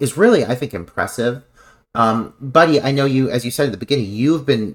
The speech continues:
visiting, or not revisiting, I'm sorry, but exploring the, the video game, uh, series of Silent Hill. And now knowing the games and this being a first time viewing the film,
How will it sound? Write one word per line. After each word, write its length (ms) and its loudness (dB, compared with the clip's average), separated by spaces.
visiting, 840 -2
or 380 -4
not 260 2
revisiting, 420 -6
I'm 80 -6
sorry, 220 -4
but 200 -4
exploring 680 0
the, 260 0
the 120 -2
video 500 4
game, 560 -6
uh, 280 -4
series 460 -4
of 80 -8
Silent 300 -8
Hill. 340 -14
And 200 -2
now 280 4
knowing 280 0
the 80 -2
games 420 -2
and 140 -10
this 100 -10
being 180 -8
a 40 -12
first 340 -6
time 240 -6
viewing 400 -2
the 80 -6
film, 640 -2